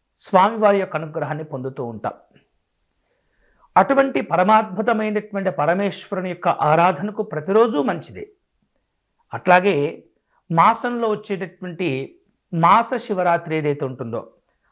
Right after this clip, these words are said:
అమావాస్య ముందున ఉన్నటువంటి బహుళ చతుర్దశి రాత్రి కాలంలో ఏదైతే ఉంటుందో, ఆ రోజున మనం మాస శివరాత్రిగా చెప్తూ ఉంటాం.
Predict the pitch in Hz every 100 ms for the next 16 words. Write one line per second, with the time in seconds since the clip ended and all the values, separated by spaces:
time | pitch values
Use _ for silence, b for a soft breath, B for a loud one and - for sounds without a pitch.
0 | _ 160 180 185 175 170 160 - 156 151
1 | 165 185 196 170 160 160 156 156 147 127
2 | 120 151 165 226 208 - 160 190 165 165
3 | 165 143 156 - 185 165 156 151 175 214
4 | - 165 185 196 196 175 175 165 156 170
5 | 254 160 156 175 175 170 170 196 123 165
6 | _ _ _ _ _ _ _ _ 175 196
7 | 254 269 262 226 190 175 170 208 202 -
8 | 190 175 151 160